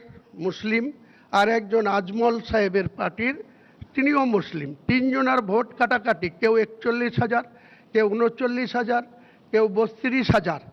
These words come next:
মধ্যেখানে আটচল্লিশ হাজার ভোট পেয়ে মমতা ব্যানার্জির প্রতীক নিয়ে সুব্রত সাহা নির্বাচিত হলেন, মন্ত্রিসভা গঠন হলো। প্রায়ত সুব্রত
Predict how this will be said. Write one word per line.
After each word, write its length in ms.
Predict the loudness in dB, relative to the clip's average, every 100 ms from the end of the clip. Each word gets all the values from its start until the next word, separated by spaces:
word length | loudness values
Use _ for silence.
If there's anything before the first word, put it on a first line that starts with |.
| -20 _ _
মধ্যেখানে 560 | -2 -2 2 0 0 0
আটচল্লিশ 600 | 0 0 -4 -4 -2 0 0
হাজার 240 | 2 0 0
ভোট 240 | -2 -2 -2
পেয়ে 220 | 0 2 0 -4 -20 -20 _ _ _
মমতা 360 | -2 0 2 2
ব্যানার্জির 460 | 2 0 -2 -4 -6
প্রতীক 380 | -8 -6 -6 -6 -2
নিয়ে 180 | 0 0
সুব্রত 440 | -4 -6 -6 -4 -6
সাহা 320 | -6 -4 0 0
নির্বাচিত 580 | 0 -2 -4 -4 -6 -4
হলেন, 300 | -4 -6 -10 -16 -20 -20 -10 0
মন্ত্রিসভা 640 | 2 2 2 2 4 4
গঠন 320 | 2 0 0
হলো। 240 | 0 -2 -6 -18 _ _ _ _ _ _ _ _ _ _ _ -20 _ _ _ -20 -20 -20 0
প্রায়ত 360 | 4 4 2 0 2 0 -6 -20 _ _ _ _ _ _
সুব্রত 460 | -8 -4 2 0 2